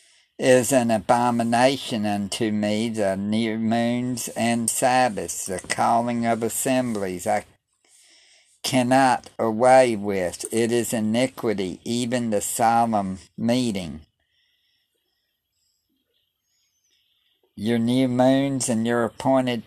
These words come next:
feast my soul hateth. They are a trouble unto me. I am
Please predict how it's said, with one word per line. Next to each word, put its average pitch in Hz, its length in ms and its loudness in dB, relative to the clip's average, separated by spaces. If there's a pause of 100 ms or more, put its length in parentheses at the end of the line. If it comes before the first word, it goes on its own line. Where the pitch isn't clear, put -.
(120)
feast 131 440 -4
my 110 220 -2
soul 113 460 0
hateth. 123 800 -2 (520)
They 113 220 2
are 110 180 6
a 107 60 -2
trouble 127 500 4
unto 107 460 -4
me. 110 340 -4
I 113 280 -2
am 104 400 -4